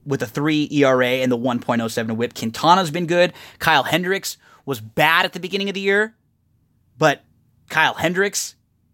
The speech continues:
now down to three one nine E R A and a one point two eight whip. The Cubs look like one of the best teams in baseball. I don't, I still don't think they'll be around come playoff time,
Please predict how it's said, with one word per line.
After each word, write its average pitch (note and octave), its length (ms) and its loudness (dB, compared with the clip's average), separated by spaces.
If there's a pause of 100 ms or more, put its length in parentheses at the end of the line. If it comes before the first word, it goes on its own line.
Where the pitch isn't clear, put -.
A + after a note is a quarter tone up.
(540)
now D3 420 2
down D3 180 2
to A#2+ 60 -2
three D3+ 340 -4
one C3+ 320 -2
nine D3 240 0
E D3 120 -2
R C3+ 140 2
A C#3 120 0
and C3 80 0
a B2 40 -2
one C3+ 180 0
point C#3 280 -2
two C#3+ 340 -4
eight C#3 220 -4
whip. B2+ 340 -2 (800)
The C3+ 120 2
Cubs E3+ 260 4
look D3 180 2
like C#3+ 160 2
one C#3 120 2
of C#3 40 2
the C3+ 60 -4
best C3 200 -2
teams D3 180 -6
in C3 60 -4
baseball. B2+ 420 -2 (960)
I C#3+ 140 2
don't, A3+ 280 2
I D#3+ 100 2
still A3 240 2
don't C4+ 200 0
think A3 180 -4
they'll G3+ 120 2
be F#3+ 140 -2
around D#3+ 300 0
come D#3+ 120 -2
playoff E3 340 0
time, G3+ 360 0